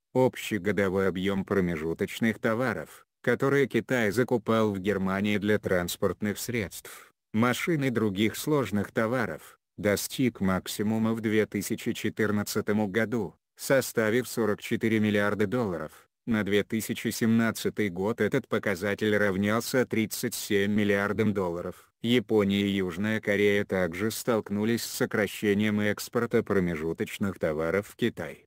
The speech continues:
Инициатива «Сделано в Китае» две тысячи двадцать пять направлена на укрепление сильных сторон страны в таких передовых областях, как искусственный интеллект,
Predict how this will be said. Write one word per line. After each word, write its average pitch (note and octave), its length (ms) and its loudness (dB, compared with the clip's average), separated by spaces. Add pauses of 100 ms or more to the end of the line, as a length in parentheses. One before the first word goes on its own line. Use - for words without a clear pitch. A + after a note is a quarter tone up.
(120)
Инициатива B2 840 2
«Сделано B2 480 0
в - 100 -12
Китае» D#2 580 -6 (180)
две A#2 320 2
тысячи B2+ 480 0
двадцать G#2+ 500 0
пять G2 240 -4
направлена G2+ 640 0
на G2 140 0
укрепление G#2 720 0
сильных G2+ 540 0
сторон F#2+ 440 0
страны F#2+ 500 0
в - 120 -12
таких F#2+ 440 0
передовых G#2 540 0
областях, A2 720 -4 (300)
как B2+ 260 2
искусственный G#2+ 800 0
интеллект, G2 580 -2